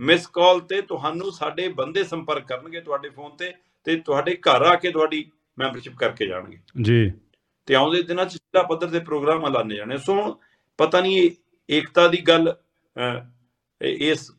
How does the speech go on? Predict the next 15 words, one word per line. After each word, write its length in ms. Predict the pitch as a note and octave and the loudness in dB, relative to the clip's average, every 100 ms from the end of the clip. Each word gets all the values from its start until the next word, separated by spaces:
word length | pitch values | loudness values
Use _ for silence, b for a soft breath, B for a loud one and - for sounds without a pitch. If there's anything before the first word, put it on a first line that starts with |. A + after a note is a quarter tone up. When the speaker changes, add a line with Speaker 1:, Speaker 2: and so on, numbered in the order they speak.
| _ | _
Speaker 1:
ਕੁਰਸੀ 380 | C#3+ C#3 - E3 | -10 -10 -2 -2
ਤੇ, 240 | D#3+ D3+ D3+ D3+ C#3+ | -2 -2 -2 -2 -2
ਇਸ 340 | C#3+ C#3+ - | -2 -2 0
ਰੁਤਬੇ 580 | C#3+ C3+ A#2 C3 - D3 | -2 0 -4 -6 2 2
ਤੇ, 380 | C#3+ C#3+ D3 C#3 | 2 -4 0 0
ਇਸ 100 | C3 | -2
ਸਥਾਨ 440 | - - C3 C#3+ | -8 -4 -2 -2
ਤੇ 180 | C#3 D3 | -2 -2
ਆ 120 | C3 | 0
ਕੇ 360 | B2+ C#3+ C#3 C#3 _ _ | -2 -6 -10 -10 _ _
ਉਹ 100 | C#3+ | 0
ਵਿਵੇਕ 360 | C#3 G#2+ A#2 C3 | 0 2 2 2
'ਚੋਂ 240 | B2 D#3+ C3+ | 0 2 2
ਆਈ 220 | A#2+ G#2+ | 2 -4
ਹੈ 160 | F#2 | -6